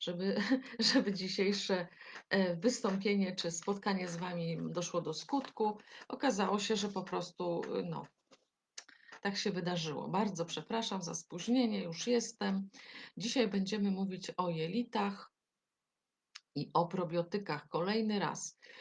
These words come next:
Drugi, trzeci, ja już nawet nie pamiętam. Dlaczego dzisiaj wracam do tego tematu? A, o wprowadzeniu nowego pojęcia probiotyki, e, prebiotyki,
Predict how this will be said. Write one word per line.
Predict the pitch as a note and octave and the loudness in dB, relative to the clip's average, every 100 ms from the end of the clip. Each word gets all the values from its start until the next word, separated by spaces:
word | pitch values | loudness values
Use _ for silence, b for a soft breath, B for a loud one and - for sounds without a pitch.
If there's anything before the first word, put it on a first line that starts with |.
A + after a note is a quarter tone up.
| B | B
Drugi, | - B3 A#3+ G#3 | 2 4 6 2
trzeci, | G3+ A#3 A3+ G#3 | 0 0 0 2
ja | G3 | 2
już | F#3 - | 2 0
nawet | F#3+ F3+ E3+ | 0 0 -2
nie | D#3+ | -4
pamiętam. | D#3+ D#3+ G#3+ A#3+ A3 F#3+ G3 G3 B B B D#3+ | -2 0 4 4 2 -2 -4 -8 B B B -2
Dlaczego | F3 E3+ B3+ A3 | -2 0 0 0
dzisiaj | - - G3 | -2 -2 -2
wracam | F3 F#3 G3 F3+ | -2 -4 -4 -6
do | E3+ | -6
tego | - E3+ E3+ | -6 -4 -4
tematu? | E3 D3+ C#3+ C3 - A#3 - _ _ _ _ _ _ _ _ _ _ - | -4 -6 -4 -6 2 2 2 _ _ _ _ _ _ _ _ _ _ -4
A, | D#3 D#3 D3+ D3 C#3+ C#3+ - _ | 0 2 0 0 -2 -4 -6 _
o | - | -2
wprowadzeniu | G3 G3 F#3 E3+ E3 E3+ E3+ | -2 -2 0 0 0 0 0
nowego | E3 D#3+ D#3+ D#3+ E3 | 0 -2 -4 -2 -2
pojęcia | D#3 D3+ D3 D3+ C#3 - | -2 -4 -6 -8 -10 -6
probiotyki, | F3+ G#3 A3 G#3 G#3+ G#3 - G3 G3 F#3+ B B B - | -4 0 -2 -2 -6 -8 -6 -2 -2 -4 B B B -6
e, | F3 E3+ E3 D#3+ D#3+ D#3 D#3 _ | -2 -2 -2 -2 -4 -6 -8 _
prebiotyki, | - D#3 E3+ G#3 G#3 G#3 G#3 G#3 G3+ - F#3+ F#3+ | -6 -2 0 2 2 0 -2 -4 -4 -4 -2 -2